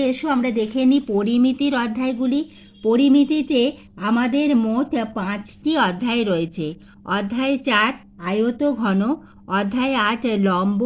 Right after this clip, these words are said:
বৃত্তাকার চোঙ, অধ্যায় বারো গোলক, অধ্যায়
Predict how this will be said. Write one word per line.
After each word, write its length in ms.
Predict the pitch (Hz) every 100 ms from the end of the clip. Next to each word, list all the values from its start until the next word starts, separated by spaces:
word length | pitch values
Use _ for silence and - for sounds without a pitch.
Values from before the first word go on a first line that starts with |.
| 277
বৃত্তাকার 760 | 233 214 208 - 226 233 226 214 208 185
চোঙ, 260 | 226 214 240 277 - -
অধ্যায় 540 | 180 190 196 196 269 285
বারো 360 | 208 190 196 185
গোলক, 520 | 170 180 196 220 262 269 - - -
অধ্যায় 600 | 156 185 196 202 254 277